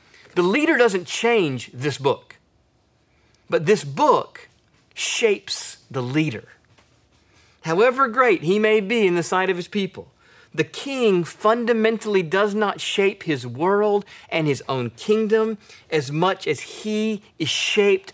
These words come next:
by God through God's word in the official book. So the book shapes the leader. Number two, the book keeps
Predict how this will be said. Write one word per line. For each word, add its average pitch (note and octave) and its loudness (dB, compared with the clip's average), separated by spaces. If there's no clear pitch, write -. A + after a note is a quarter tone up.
by E3+ 4
God C#3+ 0
through A#3+ 2
God's G3 2
word C3 2
in G3+ 6
the F#3+ 6
official D#3 0
book. B2+ -2
So - -8
the C3+ -4
book B2+ 0
shapes - -4
the - -6
leader. B2 -4
Number F3 0
two, F3 0
the C#3 -4
book D3+ 0
keeps - -10